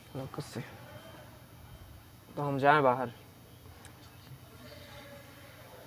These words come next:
तो चलो भाई बाहर का कुछ नज़ारे दिखाते हैं, फैक्ट्री का पूरा लुक आपको एक नंबर।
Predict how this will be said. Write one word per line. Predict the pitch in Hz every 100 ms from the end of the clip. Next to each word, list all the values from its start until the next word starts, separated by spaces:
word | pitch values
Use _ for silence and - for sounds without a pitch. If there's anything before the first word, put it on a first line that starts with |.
| - - - - - -
तो | 190
चलो | - 190 190
भाई | 170 180
बाहर | 151 147 160
का | 156
कुछ | 143 160 143
नज़ारे | 143 135 131 135
दिखाते | 123 131 135
हैं, | 135
फैक्ट्री | 131 120 135
का | 131
पूरा | 127 127 127
लुक | 123 117 120 131 - - - - -
आपको | 117 - 117
एक | 107
नंबर। | 107 104